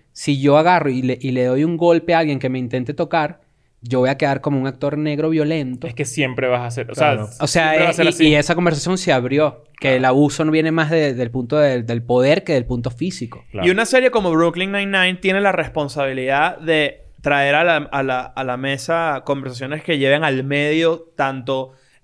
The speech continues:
Speaker 3: el odio al policía, justificado en muchos de los casos, como también el,
Speaker 1: O a la
Speaker 3: el,
Speaker 1: institución, más
Speaker 3: a la
Speaker 1: que al
Speaker 3: institución,
Speaker 1: policía.
Speaker 3: exacto.
Speaker 1: Claro.
Speaker 3: Eh, es responsabilidad de, de, de Brooklyn Nine-Nine. O sea, si, si, si ustedes formaran parte de la mesa de escritores, dijeran,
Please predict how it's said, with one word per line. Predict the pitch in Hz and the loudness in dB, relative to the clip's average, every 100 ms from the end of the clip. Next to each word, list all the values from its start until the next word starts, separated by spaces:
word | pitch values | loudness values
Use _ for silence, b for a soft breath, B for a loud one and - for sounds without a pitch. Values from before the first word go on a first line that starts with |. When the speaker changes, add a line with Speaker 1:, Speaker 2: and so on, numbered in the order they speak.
| - | -6
Speaker 3:
el | 139 135 131 123 120 120 | -4 -4 -6 -8 -10 0
odio | 147 151 160 170 | 4 4 4 2
al | 175 | 2
policía, | 170 131 120 147 160 170 165 | -2 -4 -2 0 2 2 0
justificado | 135 139 143 135 139 147 | -8 -6 -6 -2 0 2
en | 156 | 0
muchos | 151 165 | -2 0
de | 156 | -2
los | 120 | 0
casos, | 143 139 165 156 | 0 0 -2 -4
como | - 143 139 | -2 -2 -2
también | 135 131 135 139 160 - | -4 -2 -2 -2 -4 -10
el, | - 147 139 - | -6 -4 -4 0
Speaker 1:
O | |
a | 165 | 0
la | |
Speaker 3:
el, | 165 | 2
Speaker 1:
institución, | 165 151 143 175 131 | 2 2 2 2 2
más | 135 | 0
Speaker 3:
a | 143 | 2
la | |
Speaker 1:
que | |
al | 160 | 2
Speaker 3:
institución, | 147 131 147 160 | 2 2 2 2
Speaker 1:
policía. | 120 | 0
Speaker 3:
exacto. | 120 127 120 | -2 -2 -4
Speaker 1:
Claro. | 123 120 B B - | -4 -6 B B 0
Speaker 3:
Eh, | 170 | 2
es | - 175 | 2 -2
responsabilidad | 220 233 190 165 156 151 160 | -2 -2 0 0 2 2 0
de, | 208 196 - | -2 -4 -4
de, | 151 143 | -4 -4
de | - 147 143 | -4 -4 -2
Brooklyn | 139 151 175 190 | -2 -4 -4 -6
Nine-Nine. | 208 190 | -4 -2
O | |
sea, | 185 | -2
si, | 156 175 165 | -4 -6 -8
si, | - 165 | -8 -10
si | 156 - | -10 -16
ustedes | - 165 190 | -6 -4 -4
formaran | 196 165 170 | -6 -6 -4
parte | 185 180 | -4 -2
de | 190 | -4
la | 156 | -2
mesa | 143 139 175 | -4 -6 -8
de | |
escritores, | 151 139 143 160 | -8 -4 -2 0
dijeran, | 143 135 120 | 0 -2 -4